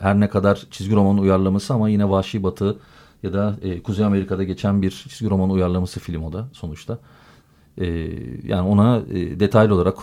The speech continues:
filmlerine, e, yer vereceğiz. Umarım birkaç kişiyle görüştüm. E, kendisinin yakın arkadaşı. Onlar da belki katkıda bulunursa programa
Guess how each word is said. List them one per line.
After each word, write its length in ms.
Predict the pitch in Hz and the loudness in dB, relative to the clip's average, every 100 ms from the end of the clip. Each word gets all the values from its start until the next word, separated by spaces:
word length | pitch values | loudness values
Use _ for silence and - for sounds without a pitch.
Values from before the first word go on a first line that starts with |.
| - | -18
filmlerine, 760 | - 101 95 98 95 92 95 104 - - | -8 -2 2 4 4 2 2 -2 -6 -10
e, 60 | 90 80 - 62 - | -10 -10 -12 -14 -2
yer 200 | 107 95 | 0 2
vereceğiz. 380 | 82 92 110 - _ - - - _ - | 2 0 0 -4 _ -20 -20 -20 _ 4
Umarım 400 | 131 131 135 - | 6 6 0 -4
birkaç 280 | 101 127 123 | -4 -2 -2
kişiyle 260 | - 123 117 | -2 0 4
görüştüm. 520 | 117 110 - 127 131 - | 4 4 0 -2 -2 -4
E, 380 | 90 76 - - | -4 -4 -8 -6
kendisinin 460 | - 98 87 110 | 0 0 2 2
yakın 200 | 98 107 | 2 4
arkadaşı. 440 | 98 85 80 - 117 | 2 2 -4 -4 0
Onlar 340 | 98 101 92 | 2 2 0
da 80 | 92 | -2
belki 180 | 87 - | -4 -2
katkıda 360 | 95 - 98 | -4 -2 0
bulunursa 360 | 95 95 90 - | 2 2 0 -4
programa 440 | - 80 87 120 | -6 -4 -2 -2